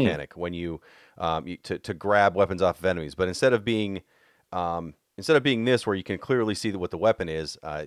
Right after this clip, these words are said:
you basically have, like, a gra-, uh, almost like a, a,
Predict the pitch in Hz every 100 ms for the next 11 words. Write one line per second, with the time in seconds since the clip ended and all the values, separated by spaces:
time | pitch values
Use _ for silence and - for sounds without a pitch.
0 | - - 113 127 - 104 95 87 69 80
1 | 90 85 80 73 - _ _ - - -
2 | - - 113 160 135 123 104 85 50 -
3 | _ _ - - - - _ _ 87